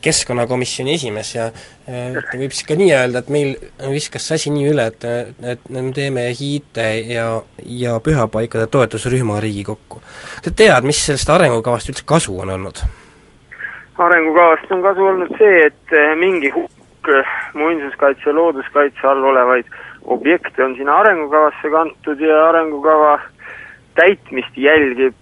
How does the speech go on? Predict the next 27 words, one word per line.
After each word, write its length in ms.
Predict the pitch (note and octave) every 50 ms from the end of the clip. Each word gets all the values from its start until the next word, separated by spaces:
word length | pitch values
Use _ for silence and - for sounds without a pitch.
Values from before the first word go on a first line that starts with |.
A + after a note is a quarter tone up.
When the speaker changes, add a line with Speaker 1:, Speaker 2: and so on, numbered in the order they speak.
| _ _ -
Speaker 2:
äh, 220 | C#3 C3+ C3+ C3 - - - -
Muinsuskaitseameti 1080 | C#3+ D3+ D#3+ D3 B2+ - - D3 C3+ C3 C3 - - D3 D#3 G3 G#3+ F3+ - - - E3+
juures 200 | E3 D#3+ D3+ D3
üks 180 | D#3 - -
komisjon, 520 | - F3+ F3 E3+ E3 D#3 D3 D#3 D3 D3 D3+
aga, 280 | D3+ D3 D#3 D#3 D3+ - - - G#2+
aga 120 | A2 A#2+
näete, 480 | A2 A2 A2 A2+ G#2+ - - A2 G2+ - - - - - - - - - - - _ _ - - - -
seekord, 580 | - D#3+ D#3 C#3 A#2+ A2 A2 A2+ A2+ A2 G#2+ - -
kui 240 | - B2+ B2 A#2 A#2+
oli 160 | A#2+ A#2 A#2+ A#2+
vaja 200 | A#2+ B2+ B2+ B2 A#2+
hiit 320 | C3+ F3 E3 - - _ -
laastama 680 | C3 C3 C3+ C#3+ C#3+ C3 - - - - B2 B2 B2
minna 280 | B2+ C3+ C3 C3 B2+ C3
nädalavahetusel, 800 | C#3 C#3 C3 C3+ C3 C3 C3 C3+ C#3 C3+ B2+ - - - C3 A#2+
selle 160 | C3+ C3+ C3
komisjoni 540 | C3 D3 C#3+ C3+ B2+ A#2+ C3+ C3+ C3+ C3+ C3+ C3+ - - _ _ _ _
ei 180 | D3 C#3+ D3 D3
informeeritudki. 920 | C#3 - - D3+ D#3+ F#3 A3+ A#3 G#3 D3+ A2 - - A2+ - - - -
Ja 600 | G#2+ - - _ - - - - - _ A#2 C3+
Speaker 1:
No. 40 | A#2+
Speaker 2:
teine 440 | C3+ E3+ F3 F3+ E3+ D#3 D3+ D3+ C#3+ - _
keskus 460 | - E3+ E3 - - _ - D3 C#3
on 180 | D3+ D3+ D3+ C#3+
Tartu 320 | D#3+ E3+ E3 D3+ _ - D#3
Ülikooli 640 | E3 G3 F#3+ D#3+ C3+ B2 C3+ C3+ C3 C3 C3 B2+